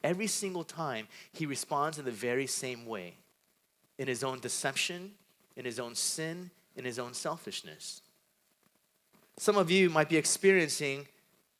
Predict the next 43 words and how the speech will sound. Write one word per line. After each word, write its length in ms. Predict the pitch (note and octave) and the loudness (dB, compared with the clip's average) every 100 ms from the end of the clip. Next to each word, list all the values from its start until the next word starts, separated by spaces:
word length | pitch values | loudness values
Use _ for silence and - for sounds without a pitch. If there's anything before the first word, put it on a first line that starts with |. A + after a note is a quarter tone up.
| _ - | _ 2
difficult 640 | F3 F3+ - D3 B2+ - - _ _ _ _ _ _ _ - | 4 4 2 2 2 -2 -20 _ _ _ _ _ _ _ -8
situations 640 | - D3+ D3 C#3 C3 C3 | -4 -2 2 2 0 -6
in 60 | B2+ | -6
your 140 | C3+ | -4
life 280 | B2 G#2+ G#2 | -2 -2 -2
as 120 | G#2+ | -6
well. 280 | A#2 G#2 F2+ - _ _ _ _ _ _ _ _ _ - _ D3 | -2 -2 -4 -14 _ _ _ _ _ _ _ _ _ -20 _ -6
And 100 | C#3 | -4
one 100 | E3+ | 0
of 80 | F3 | 0
the 40 | |
things 280 | - E3+ D3 | 0 -2 4
that 80 | C#3 | 2
I 20 | |
think 180 | D3+ C3+ | 2 -6
is 80 | A#2+ | -4
very 160 | D#3 | -4
important, 400 | D3+ - D#3 B2 | -4 -4 -4 -2
one 80 | E3+ | 2
of 60 | G3+ | 2
the 60 | |
things 240 | D#3+ D#3 C#3 | 2 0 4
that 100 | B2 | 4
I 40 | |
realize 420 | C3+ C#3+ C3 A#2+ | 4 2 0 0
is 40 | A2 | -2
very 140 | A#2+ | -6
important 340 | A2+ - G#2 | -6 -10 -10
for 120 | - G2+ | -10 -10
me, 380 | A2+ G#2+ G2 - - _ _ A#2+ | -6 -6 -8 -12 -20 _ _ -4
um, 240 | G#2 G#2 _ _ _ C#3 | -4 -4 _ _ _ 2
is, 200 | B2+ - | 2 0
is 180 | C3+ - | -6 -2
figuring 360 | F#3 G3+ D#3 | -2 -2 -2
out, 180 | C#3+ - | -2 -2
well, 160 | C3 - _ _ _ _ | -4 -6 _ _ _ _
what 180 | A#2+ A3 | -2 -2
is 100 | C#4 | 0
the 100 | A3+ | -4
pattern? 480 | - B2+ A#2+ A2 F#2+ | -4 0 0 0 -2
Are, 120 | B2 | -2
are, 160 | A#2 - | 0 2
are, 200 | C#3+ | 2